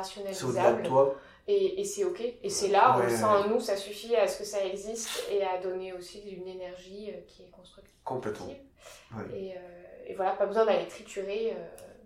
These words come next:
Speaker 2: pour mettre des mots ou mettre dans une case. C'est là, c'est beau et, euh, et c'est ok, quoi.
Speaker 1: Ah ouais, complètement. Et je l'ai complètement accueilli.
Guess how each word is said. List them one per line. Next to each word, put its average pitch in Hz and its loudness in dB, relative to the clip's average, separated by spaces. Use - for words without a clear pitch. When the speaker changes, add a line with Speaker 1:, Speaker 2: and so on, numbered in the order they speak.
Speaker 2:
pour 190 -20
mettre 185 -14
des 180 -8
mots 190 -8
ou - -8
mettre 185 -8
dans 185 -14
une 185 -20
case. 220 -10
C'est 196 2
là, 180 4
c'est 208 0
beau 208 -2
et, 196 -6
euh, 175 -6
et - -10
c'est - -6
ok, 175 -6
quoi. - -16
Speaker 1:
Ah 110 -2
ouais, 107 -4
complètement. 113 -10
Et 117 -8
je 113 -6
l'ai 110 -4
complètement 139 2
accueilli. 104 -2